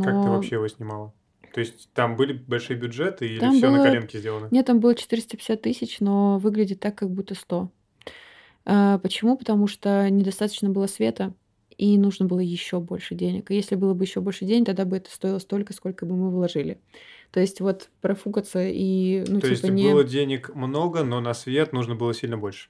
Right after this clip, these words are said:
Speaker 2: Да-да-да, нужно было больше. Ещё нужно было чуть больше, наверное, продумать, а,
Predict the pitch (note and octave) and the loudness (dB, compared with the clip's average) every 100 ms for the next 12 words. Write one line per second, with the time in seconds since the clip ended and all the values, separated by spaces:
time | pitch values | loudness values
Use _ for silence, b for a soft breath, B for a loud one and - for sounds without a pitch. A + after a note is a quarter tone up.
0 | - G3+ G#3 G#3 G3 F#3+ F#3+ F#3+ F#3+ G3 | -6 -2 0 2 2 0 0 0 0 0
1 | G3 F#3 G#3 G#3 F#3 - G3+ G3 G3 G3 | 0 0 -2 -2 -8 -2 0 2 0 -2
2 | G3 - G3+ G3+ G3+ G3 F#3 F#3 F3+ F3+ | -2 -4 -2 -2 -2 -4 -4 -4 -4 -6
3 | - F3+ G3+ F#3+ F#3 - F#3 F#3 F#3 F#3 | -6 -2 0 0 -2 -6 -4 -2 -2 -4